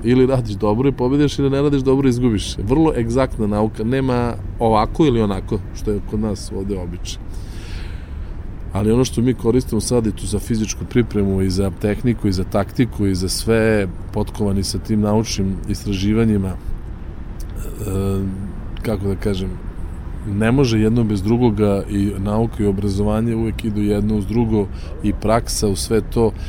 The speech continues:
I to sad se podiglo, evo, ja, meni sad stručni štab, svi su fakultetski obrazovani ljudi.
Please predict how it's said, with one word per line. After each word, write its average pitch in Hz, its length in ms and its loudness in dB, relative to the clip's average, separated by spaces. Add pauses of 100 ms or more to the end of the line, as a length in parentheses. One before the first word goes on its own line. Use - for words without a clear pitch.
(440)
I 101 100 0
to 117 260 0
sad 107 320 0
se 101 140 -4 (120)
podiglo, 110 360 4
evo, 104 380 2
ja, 107 80 2
meni 107 280 2
sad 107 200 0
stručni - 280 -4
štab, 110 240 -2
svi 120 220 -4
su 113 240 0 (220)
fakultetski 117 560 -2
obrazovani 107 440 2
ljudi. 107 280 4